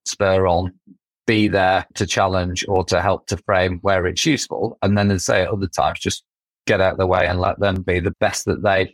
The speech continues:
they can. So what I try and do is foster that responsibility that everyone has to uphold the values, that it's not up to a few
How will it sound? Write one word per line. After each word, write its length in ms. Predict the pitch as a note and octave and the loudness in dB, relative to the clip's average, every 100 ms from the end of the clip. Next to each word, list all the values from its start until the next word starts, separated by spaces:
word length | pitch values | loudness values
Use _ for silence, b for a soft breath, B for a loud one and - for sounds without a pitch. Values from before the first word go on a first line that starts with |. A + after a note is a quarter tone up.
| - | -6
they 240 | G2+ G2 | -2 0
can. 340 | D#2+ A2 F2+ F2 | 0 0 0 -2
So 320 | - F#2+ F#2+ - _ _ _ _ - | 0 0 0 -6 _ _ _ _ 0
what 140 | A#2+ | 0
I 20 | |
try 200 | G#2 B2+ | 2 0
and 80 | G#2+ | 2
do 120 | G2+ | 2
is 140 | G2 - | 0 0
foster 360 | - F#2 - | -4 -4 -2
that 280 | G2 G2 F#2 - G#2 | 0 0 0 -6 -6
responsibility 880 | G2+ - G#2 F2+ E2+ G2 F#2+ - | -6 -2 -4 -2 -2 0 0 0
that 180 | F#2 F#2+ | 0 0
everyone 380 | F#2+ G2 F2+ F2+ | 0 2 0 0
has 260 | F2+ E2+ - | 0 -2 -4
to 320 | - F2 F#2 | 0 0 0
uphold 420 | G2+ - F2+ F2 E2 | -4 -2 -2 -2 -2
the 80 | |
values, 480 | F2 F2 E2+ D#2+ F#2 | 0 0 0 -2 -4
that 140 | F#2 F#2 | -2 -4
it's 200 | - - | -4 -4
not 140 | F#2 | -4
up 140 | D2 - | -4 -4
to 260 | G2 F2+ F2 | 0 2 0
a 60 | |
few 360 | - G2 E2 | 0 0 0